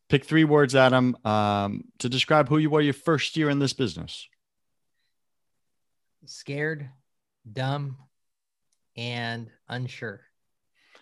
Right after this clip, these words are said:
Speaker 1: Scared, dumb, and unsure. Lots of that out there. Okay, I was there. And last question, if you could come back to life after you died,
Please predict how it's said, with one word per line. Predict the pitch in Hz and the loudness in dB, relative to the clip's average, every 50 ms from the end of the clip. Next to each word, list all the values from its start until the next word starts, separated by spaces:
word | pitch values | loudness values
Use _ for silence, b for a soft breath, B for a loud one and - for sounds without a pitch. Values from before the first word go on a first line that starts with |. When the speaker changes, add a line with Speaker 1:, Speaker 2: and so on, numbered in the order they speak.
| b b b b b b _ | b b b b b b _
Speaker 1:
Scared, | - - - - - 95 92 95 98 92 | -14 -14 -14 -10 -8 -6 -6 -6 -6 -2
dumb, | 87 110 110 110 113 117 | 0 2 2 4 4 4
and | 117 117 | 4 4
unsure. | 120 123 123 117 - - 143 165 160 151 147 139 131 | 4 4 2 2 2 4 4 6 8 8 6 6 4
Lots | 104 104 120 139 143 - - | 4 6 6 6 4 4 2
of | 151 147 | 2 4
that | 151 165 165 156 147 | 6 8 8 8 8
out | 139 131 123 110 - | 8 6 6 4 4
there. | 120 113 113 113 107 - - - - 110 | 2 4 4 4 2 0 -4 -10 -8 -8
Okay, | 107 107 - - 127 135 131 117 | -8 -4 0 2 2 4 6 6
I | 113 120 | 6 4
was | 131 131 120 | 4 2 4
there. | 123 123 120 120 117 117 B B B B B B - | 4 6 6 6 4 4 B B B B B B 0
And | 131 151 | 2 4
last | 175 190 175 - - | 6 6 4 4 2
question, | - - 127 117 - 135 143 | 2 2 2 2 2 0 0
if | 139 - 208 | 0 0 -2
you | 220 | -2
could | - 208 - | -2 -2 0
come | - 110 98 | 2 2 2
back | 98 98 92 - | 2 2 0 -2
to | 95 92 | -4 0
life | 98 98 95 - - - | 0 0 0 -2 -4 -2
after | 123 127 131 113 - 131 | -2 -2 -2 -2 -2 0
you | 127 120 | 0 0
died, | 104 117 113 107 98 85 85 85 85 | 0 0 -2 -2 -2 -4 -6 -10 -14